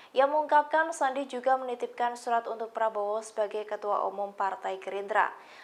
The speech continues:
Dasko mengatakan bakal segera memberikan surat itu kepada Prabowo. Sebab ia menyatakan yang berhak membuka surat tersebut adalah Prabowo.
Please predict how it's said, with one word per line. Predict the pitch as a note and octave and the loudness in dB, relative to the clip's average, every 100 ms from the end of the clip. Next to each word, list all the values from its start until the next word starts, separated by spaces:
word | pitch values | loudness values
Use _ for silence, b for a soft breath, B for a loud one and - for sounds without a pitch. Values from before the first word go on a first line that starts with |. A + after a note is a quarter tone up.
| B | B
Dasko | F#3+ G3+ - A3 | 0 0 0 0
mengatakan | G#3+ G#3 G3+ G3 A3 D#4 E4 | 0 0 0 0 0 -2 2
bakal | G#3 G3+ C4 C#4+ | 2 2 2 2
segera | C#4 C#4 C4+ C#4 | 2 -2 0 0
memberikan | C4 B3 B3 B3+ B3+ | -2 -4 -2 -2 -2
surat | - A#3+ A3+ - | -4 -2 -2 -6
itu | G#3+ - A#3 A#3 | -10 -4 -4 -2
kepada | G#3+ - G#3 G3 F#3+ F#3 | -6 0 0 0 -2 -2
Prabowo. | F#3+ F#3+ F#3 F3 - - B B B B | 0 0 0 0 -2 -6 B B B B
Sebab | - C4+ C4 | 4 6 6
ia | C#4+ D4+ | 4 2
menyatakan | D4 C#4+ C#4 C4 B3+ C4+ D4+ | 2 0 4 2 2 -4 -2
yang | B3 | -6
berhak | G#3+ G#3 A3+ G#3+ | -4 -2 -4 -4
membuka | G#3+ G#3 G3+ A3 | -6 -8 2 4
surat | A3 A3+ G3+ | 4 -2 -4
tersebut | G3+ G3 - G#3 A#3+ | -6 -6 -8 -6 -6
adalah | - G#3+ G3+ F#3+ | -4 -4 -2 -4
Prabowo. | F#3+ F#3+ G3 A3 G3+ - | -2 -2 2 4 4 0